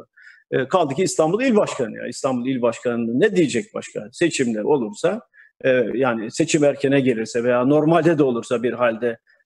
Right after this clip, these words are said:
erken, e, değil de normal seçimde olursa, e, bunlar bir şekliyle gidecek diye. E, Özgür Bey'in söylediği de saray rejimi gidecek diye. E, saray rejimi diyoruz zaten. Öteden beri politik bir deyim bu zaten. Yani saray rejimi demek,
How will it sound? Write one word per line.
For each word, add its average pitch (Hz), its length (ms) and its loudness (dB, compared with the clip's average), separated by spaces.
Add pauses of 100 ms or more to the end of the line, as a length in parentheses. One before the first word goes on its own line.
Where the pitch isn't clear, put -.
erken, 143 320 2
e, 123 480 -4
değil 147 260 4
de 120 140 2
normal 156 300 4
seçimde 117 420 -6
olursa, 139 500 -4 (440)
e, 233 60 -4
bunlar 156 340 2
bir 156 60 -4
şekliyle 127 480 -2
gidecek 214 420 2 (120)
diye. 104 180 -10 (720)
E, 160 360 4 (160)
Özgür 196 400 0
Bey'in 220 180 4
söylediği 214 640 2
de 247 260 0 (220)
saray 226 420 2
rejimi 127 480 0 (260)
gidecek 156 560 0
diye. 110 260 -6 (100)
E, 151 40 -10
saray 247 400 -2
rejimi 254 420 -4
diyoruz 320 320 -2
zaten. 151 320 -4
Öteden 170 420 -2
beri 143 160 0
politik 160 480 -2
bir 269 100 0
deyim 349 260 0
bu 294 140 -4
zaten. 123 380 -2 (340)
Yani 156 200 2
saray 156 380 0
rejimi 151 380 -2
demek, 147 280 2